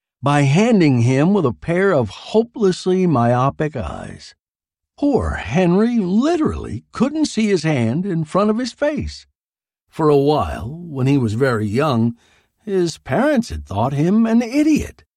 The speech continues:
When they realized it was his eyes, they got glasses for him.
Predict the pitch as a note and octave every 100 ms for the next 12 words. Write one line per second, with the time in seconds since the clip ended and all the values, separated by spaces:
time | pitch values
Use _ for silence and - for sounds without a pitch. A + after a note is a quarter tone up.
0 | _ _ _ _ - F3 E3+ D#3+ D#3+ B3
1 | D4+ E3+ F#2+ G2+ C#3 C#3+ F3+ F#3+ C#3+ B2+
2 | A2+ G3 B3+ G#2 D3+ G#3+ - D#3+ F#3+ F3+
3 | A3 D#3 A#3+ A3 - D2 - D2 G1+ G1+
4 | -